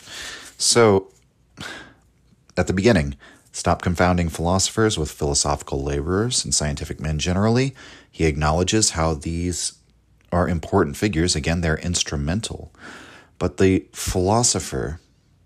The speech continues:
the great philosopher, or the true philosopher, the new species of philosopher that no longer, uh, the, the irony, I guess, is that, you know, you could conceive of Nietzsche's problem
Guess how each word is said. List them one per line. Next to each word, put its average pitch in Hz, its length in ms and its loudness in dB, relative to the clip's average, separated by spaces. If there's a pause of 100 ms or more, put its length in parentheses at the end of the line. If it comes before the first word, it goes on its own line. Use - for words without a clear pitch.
(200)
the - 80 -6
great 101 340 4
philosopher, 76 600 -2
or 87 200 0
the 76 120 -2
true 131 320 2
philosopher, - 720 -6 (100)
the - 80 -4
new 90 380 2
species 107 560 0
of 76 100 -4
philosopher 73 640 -4
that 73 200 -4
no 85 260 -2
longer, 85 560 -2 (840)
uh, 92 180 0
the, 104 240 2 (140)
the 104 100 4
irony, 120 340 4
I 92 60 4
guess, 90 300 2
is 87 100 -2
that, 90 240 0 (1400)
you 104 100 2
know, 78 300 0
you 104 260 0
could 104 240 2 (160)
conceive 143 680 0
of 90 180 2
Nietzsche's 95 460 2
problem 87 640 2